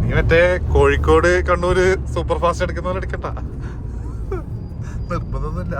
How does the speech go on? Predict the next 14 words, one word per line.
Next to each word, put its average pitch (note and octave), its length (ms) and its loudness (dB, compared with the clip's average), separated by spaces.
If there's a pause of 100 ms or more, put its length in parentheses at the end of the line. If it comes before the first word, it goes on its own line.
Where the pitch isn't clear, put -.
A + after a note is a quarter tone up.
(160)
പറശ്ശിനിക്കടവിൽ C#3+ 680 -4
മുത്തപ്പ D3 400 -2
കാത്തിരുന്നോളും. - 560 -4 (840)
ചെറുക്കള D3 360 2
വഴി F#3+ 200 4
ബാവപ്പറമ്പിലേക്കുള്ള F3 1000 2 (160)
റോഡ് D3+ 320 0 (220)
ഡ്രൈവിംഗ് C3+ 460 0
ലൈസൻസ് F3 340 2
എടുക്കാൻ F3 240 0
അടിപൊളി D3+ 340 2
റോഡാട്ടാ. A#2 440 0 (500)
നോക്കി, B2+ 180 4
ആ D3 280 2